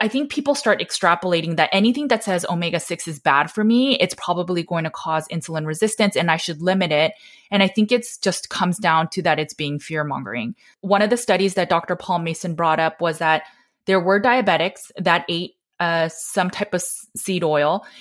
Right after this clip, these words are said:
And they showed that for non-diabetics, the blood sugar was balanced, but there was oxidative species for about eight hours in the bu-, blood. The people that had non-balanced blood sugar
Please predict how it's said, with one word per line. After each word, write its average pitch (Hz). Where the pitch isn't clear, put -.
And 185
they 214
showed 202
that 170
for 180
non-diabetics, 165
the 180
blood 170
sugar 180
was 170
balanced, 160
but 170
there 165
was 160
oxidative 165
species 165
for 170
about 156
eight 160
hours 147
in 143
the 143
bu-, 131
blood. 92
The 180
people 240
that 180
had 170
non-balanced 170
blood 151
sugar 165